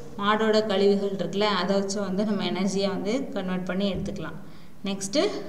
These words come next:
ஹவுஸ்ஹோல்ட் வேஸ்ட்டாக வந்து கலெக்ட் பண்றாங்கல்ல முனிசிபல்லேருந்து,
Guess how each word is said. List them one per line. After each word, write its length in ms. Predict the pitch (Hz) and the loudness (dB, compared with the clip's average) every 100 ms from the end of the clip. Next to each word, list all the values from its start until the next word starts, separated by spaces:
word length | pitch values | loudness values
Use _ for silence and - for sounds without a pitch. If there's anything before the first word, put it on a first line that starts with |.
| - - | -10 0
ஹவுஸ்ஹோல்ட் 460 | 208 208 233 220 196 | 2 4 4 4 6
வேஸ்ட்டாக 360 | 196 - 208 | 4 2 2
வந்து 220 | 196 190 | 2 0
கலெக்ட் 320 | 190 190 185 196 | 0 0 0 -2
பண்றாங்கல்ல 460 | 185 180 175 180 180 | -2 -4 -4 -6 -6
முனிசிபல்லேருந்து, 920 | 180 185 - 190 180 180 165 180 | -6 -6 -4 -2 -2 -2 -4 -2